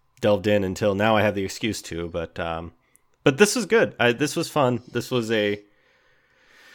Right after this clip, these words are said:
area of, uh, culture that I've never really delved into, so it was fun to dip my foot in, and, um, I guess we can just go ahead and get into it, right?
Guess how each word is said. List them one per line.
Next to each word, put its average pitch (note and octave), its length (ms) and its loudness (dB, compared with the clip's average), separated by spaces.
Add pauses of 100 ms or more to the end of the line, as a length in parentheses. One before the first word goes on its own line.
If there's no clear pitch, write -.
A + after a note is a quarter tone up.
(260)
area C#3+ 400 10
of, A2+ 500 2
uh, G#2+ 400 2
culture C3 340 2
that G#2 140 0
I've G#2+ 160 -2
never G#2 260 -4
really G2+ 220 -2
delved F2+ 260 -6
into, E2 360 -12
so F2 400 -6
it G#2 60 -8
was G#2 140 -8
fun G#2 220 -6
to F2+ 300 -6
dip G#2 240 -6
my G2 120 -8
foot G2 240 -6
in, F2+ 240 -8
and, F#2+ 380 -8
um, F2 420 -10 (240)
I A#2 80 -2
guess - 420 0
we B2+ 140 -6
can C3 160 -6
just G2+ 220 -8
go G#2+ 160 0
ahead G#2 240 -4
and F#2 120 -8
get F2 140 -8
into B2 200 -6
it, F2+ 60 -4
right? G2 400 -4